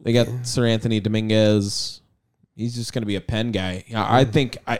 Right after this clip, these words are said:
Speaker 1: it's gonna be close if he gets six saves to get to four hundred.
Speaker 2: Yeah. Mm, I didn't think about that. It's also the Phillies. They're gonna be blowing out teams.
Speaker 1: Right. You know what I mean? So I'm gonna say no. Do we, we gotta do, uh,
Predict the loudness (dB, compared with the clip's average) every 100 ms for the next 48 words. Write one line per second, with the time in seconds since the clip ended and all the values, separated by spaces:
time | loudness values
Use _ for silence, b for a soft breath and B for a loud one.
0 | 0 2 4 4 4 6 6 4 0 0
1 | 0 -2 -2 -2 -2 -6 -6 -6 -8 -10
2 | -6 -6 -6 -4 -2 0 -2 -4 -6 -14
3 | _ 0 2 2 -2 -8 -12 -4 -2 0
4 | 0 0 -2 -2 -2 -2 -2 -2 0 0
5 | 2 -4 -2 -2 0 0 0 0 0 -2
6 | -2 -2 -2 -4 -6 -10 -12 2 4 4
7 | 2 2 4 6 6 6 6 4 2 2
8 | 6 8 8 6 2 -6 _ _ _ _
9 | _ _ _ -4 0 2 4 4 4 4
10 | 4 4 4 4 6 6 8 8 6 6
11 | 6 6